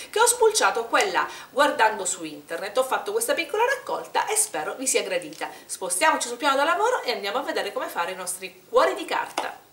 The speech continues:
Ed ecco l'occorrente per preparare i nostri cuori di carta. Impareremo a fare cinque semplici cuoricini di carta. Quello che ci occorre per questo tutorial, come recita la nostra sigla, è carta, forbice e matita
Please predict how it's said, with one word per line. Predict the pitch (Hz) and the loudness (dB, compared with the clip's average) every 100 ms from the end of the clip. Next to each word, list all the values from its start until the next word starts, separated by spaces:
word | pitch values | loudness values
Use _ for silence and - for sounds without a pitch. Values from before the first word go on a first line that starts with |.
| _ - - - - | _ -20 -14 -14 -10
Ed | - 226 | -2 2
ecco | 294 - 269 | 2 4 4
l'occorrente | 240 - 247 302 339 320 | 4 4 4 6 4 4
per | 220 208 | 2 2
preparare | 233 247 226 214 214 | 4 6 8 6 4
i | 240 | 0
nostri | 240 254 262 - 226 220 | 2 4 4 0 -4 -4
cuori | - 262 311 311 | 4 8 8 6
di | 233 | 2
carta. | - 156 143 - 170 - | 2 4 4 2 2 2
Impareremo | 202 190 202 226 190 | 0 0 4 6 6
a | 180 | 4
fare | - 185 165 | 4 4 4
cinque | - 262 214 - 165 | 2 2 0 -4 0
semplici | 170 202 170 165 - - 165 - 165 | 4 6 6 4 -10 -4 0 2 0
cuoricini | - 190 196 165 165 | -2 0 2 0 -4
di | 147 | -6
carta. | - 127 - - 175 | -2 -2 -2 -2 2
Quello | 320 302 | 6 6
che | 220 196 | 4 2
ci | 208 | 0
occorre | - 208 170 160 | 4 6 6 4
per | 160 170 - | -4 -4 2
questo | 220 - 208 | 4 4 0
tutorial, | 208 269 302 311 320 311 302 | -2 4 8 8 8 6 4
come | 254 233 | 2 4
recita | 233 240 202 | 4 4 2
la | 196 | 2
nostra | 196 220 - 254 | 2 0 0 2
sigla, | - 311 294 269 214 | 2 2 4 6 8
è | 180 - | 6 4
carta, | 294 254 - 269 | 4 4 4 4
forbice | 302 311 277 262 | 6 6 4 0
e | 226 | 0
matita | 196 185 175 160 165 | 0 -2 -4 0 0